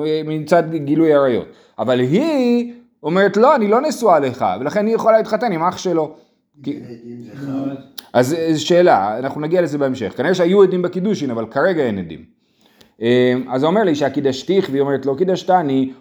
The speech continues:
Speaker 1: הוא אסור בקרובותיה והיא מותרת בקרוביו. אותו דבר אם זה להפך. היא אומרת, "קידשתני",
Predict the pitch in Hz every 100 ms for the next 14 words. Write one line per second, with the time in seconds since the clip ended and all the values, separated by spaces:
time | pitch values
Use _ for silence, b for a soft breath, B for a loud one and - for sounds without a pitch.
0 | - 208 190 180 175 147 135 113 110 170
1 | 220 185 175 165 156 151 151 151 135 156
2 | 143 131 - 110 87 78 104 147 139 104
3 | 104 107 135 202 190 95 - b b 180
4 | 202 180 170 - 147 131 - 104 101 131
5 | 160